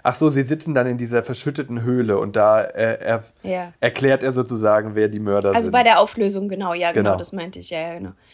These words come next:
Speaker 2: Ich finde, es war auch ein bisschen Action dabei, aber es war jetzt nicht, also ich finde, was man in diesem Genre halt merkt, es ist jetzt nicht, es geht nicht um dieses Actionlastige oder es geht jetzt nicht auch um irgendwelche,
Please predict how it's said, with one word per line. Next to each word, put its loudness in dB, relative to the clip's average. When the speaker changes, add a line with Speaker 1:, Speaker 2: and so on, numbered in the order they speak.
Speaker 2:
Ich -4
finde, 4
es -4
war 4
auch 2
ein -2
bisschen -4
Action 0
dabei, 4
aber 0
es -6
war 0
jetzt -4
nicht, -6
also -2
ich -10
finde, -2
was 0
man -6
in -6
diesem -6
Genre -2
halt -6
merkt, -2
es -12
ist -12
jetzt -10
nicht, -4
es -14
geht -8
nicht -2
um -6
dieses -10
Actionlastige -4
oder -4
es -8
geht -10
jetzt -8
nicht -8
auch -4
um -12
irgendwelche, -6